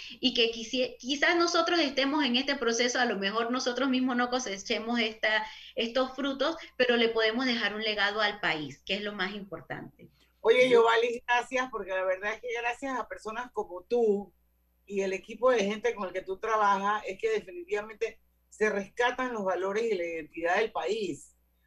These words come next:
Speaker 2: Así es que yo estoy segura que esta ley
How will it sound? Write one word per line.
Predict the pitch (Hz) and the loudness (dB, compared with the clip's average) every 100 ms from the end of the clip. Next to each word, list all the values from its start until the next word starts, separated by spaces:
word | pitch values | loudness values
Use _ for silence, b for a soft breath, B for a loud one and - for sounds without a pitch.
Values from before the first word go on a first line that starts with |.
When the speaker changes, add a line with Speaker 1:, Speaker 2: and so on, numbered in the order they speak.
| - | -4
Speaker 2:
Así | 185 190 208 | -2 2 4
es | 208 196 | 2 2
que | 240 226 - | 2 2 -4
yo | 196 208 | 0 0
estoy | 208 240 | 2 -2
segura | 254 247 233 254 262 254 | 2 2 2 2 2 0
que | 196 | -4
esta | - 208 | -2 -4
ley | 202 208 208 226 | -2 0 0 -4